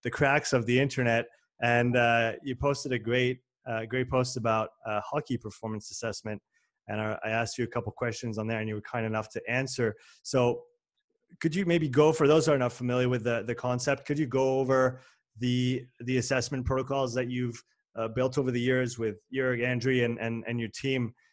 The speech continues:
in order to assess, uh, performance on the ice with the athletes, and then how you use that information to, uh, inform training, et cetera, et cetera?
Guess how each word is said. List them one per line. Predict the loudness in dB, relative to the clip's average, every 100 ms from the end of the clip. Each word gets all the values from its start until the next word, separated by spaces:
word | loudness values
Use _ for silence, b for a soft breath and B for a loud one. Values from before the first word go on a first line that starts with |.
| _
in | -2 0
order | 0 -2 -2
to | -2
assess, | 0 -2 -2 -6 -12 _ -8
uh, | -8
performance | -6 -4 -4 -4 -4
on | -4 -2
the | 0
ice | 0 -2 -4
with | -4
the | 0
athletes, | 2 2 2 0 -2 -10 b b b
and | -4 0
then | 0 0
how | 0 0
you | 0
use | 0 -2
that | -2 -4
information | -4 -4 -2 -4 -4 -6 -6
to, | -4 -4 -6 -10 _ _ _ -12
uh, | -10 -8
inform | -4 -4 -2
training, | -4 -4 -2 -4 -4 -6
et | -8
cetera, | -10 -8 -10
et | -10
cetera? | -16 -16